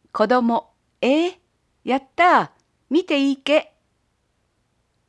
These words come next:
おじさん、なん、冗談やよ。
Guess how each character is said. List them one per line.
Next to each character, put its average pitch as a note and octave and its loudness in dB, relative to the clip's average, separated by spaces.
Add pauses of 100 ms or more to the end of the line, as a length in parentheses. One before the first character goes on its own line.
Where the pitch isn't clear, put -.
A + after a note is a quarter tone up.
(100)
お G3+ 2
じ A#3 -6
さ A3+ -6
ん、 G3+ -10 (440)
な B3 -4
ん、 D#4 0 (500)
冗 G#3 0
談 C4 2
や A3+ 0
よ。 C#4+ -4